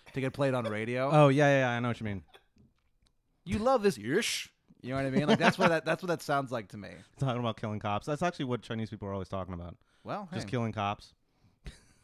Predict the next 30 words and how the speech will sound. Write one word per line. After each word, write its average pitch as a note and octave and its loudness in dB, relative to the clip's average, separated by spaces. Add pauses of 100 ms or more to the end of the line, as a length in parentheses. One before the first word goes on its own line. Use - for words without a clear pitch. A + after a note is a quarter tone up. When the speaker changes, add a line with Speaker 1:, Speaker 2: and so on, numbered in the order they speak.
(160)
Speaker 1:
Chinese D3+ -4
cops. B2+ -8
What C3 -6
a C3+ -8
concept. - -10 (440)
Speaker 2:
Yeah. A2 -2 (320)
<laughs> - 0
Speaker 1:
I F3 6
will, G#3 6
I F#3 4
will G3+ 6
be, F#3+ -4
I E3 0
will F#3 2
be F3 0
honest. D#3+ 2
I C#3 -6
was B2+ -4
watching C#3+ -2
that, B2+ -4 (400)
what's C#3 -6
that D3 2 (280)
<clears throat> - -16
movie? B2 -6 (240)
Uh, F#2+ -4 (640)
Speaker 2:
Rush G2+ -8
Hour G2 -2
Two? A2 -4 (180)
Speaker 1:
Ip C#3+ -6 (200)
Man. C#3 -10